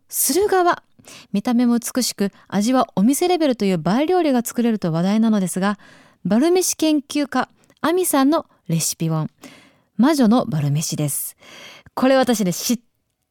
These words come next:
てました。エスエヌエスでチェックしておりました。あのー、その時ハマっていた食材を結構検索して、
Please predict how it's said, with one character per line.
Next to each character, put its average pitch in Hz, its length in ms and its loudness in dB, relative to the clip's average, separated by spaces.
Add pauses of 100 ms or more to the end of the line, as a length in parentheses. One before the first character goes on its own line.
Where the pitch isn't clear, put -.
(160)
て 247 100 4
ま 220 160 4
し - 140 -4
た。 - 180 -4 (560)
エ 220 100 2
ス 240 140 0
エ 233 80 4
ヌ 226 80 4
エ 226 80 2
ス 175 140 -6
で 160 260 -4
チ - 140 -4
ェ - 20 -2
ッ - 100 -8
ク 170 120 -6
し - 100 -10
て 170 80 -4
お 165 80 0
り 160 60 -2
ま 156 160 -2
し - 80 -8
た。 - 180 -4 (680)
あ 196 140 -2
の 185 640 0
ー、 - 40 -10 (680)
そ 349 140 -2
の 370 100 0
時 415 240 -2
ハ 202 140 -2
マ 208 100 0
っ 202 60 -2
て 208 240 -4
い 202 40 -4
た 208 80 -6
食 208 300 -6
材 202 240 -2
を 202 260 -2
結 - 180 -10
構 170 100 -6
検 208 280 -2
索 196 300 -8
し - 140 -12
て、 185 320 -4